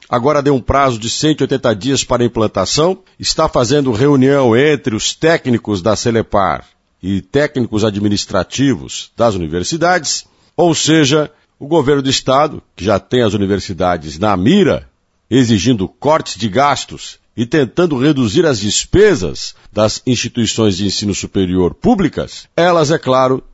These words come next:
resistem. As universidades devem ter transparência. Mais do que qualquer outra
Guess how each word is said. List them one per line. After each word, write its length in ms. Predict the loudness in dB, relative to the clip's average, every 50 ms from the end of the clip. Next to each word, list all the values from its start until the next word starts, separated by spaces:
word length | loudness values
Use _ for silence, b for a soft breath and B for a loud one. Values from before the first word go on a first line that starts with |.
| _ -4
resistem. 600 | 0 2 2 2 2 -2 -4 -4 -8 -12 -12 -12 _ _ -4
As 160 | 0 2 2
universidades 960 | 2 4 2 2 0 0 0 0 2 2 2 2 0 -4 -10 -16 -18 -20 _ _ _ _ _
devem 560 | -4 0 0 2 2 2 2 2 0 0 -2 _ _ _ _ _
ter 340 | 2 4 4 4 4 2 0
transparência. 1000 | -2 _ -2 0 0 0 0 0 0 0 2 2 2 2 0 -2 -6 -12 -12 -14 _ _ _
Mais 400 | -2 0 2 2 4 4 2 2
do 120 | 2 -2
que 160 | 0 0 -4 -4
qualquer 580 | 0 2 2 2 2 0 0 0 0 0 -2 _ 0
outra 500 | 4 4 4 4 4 2 0 0 0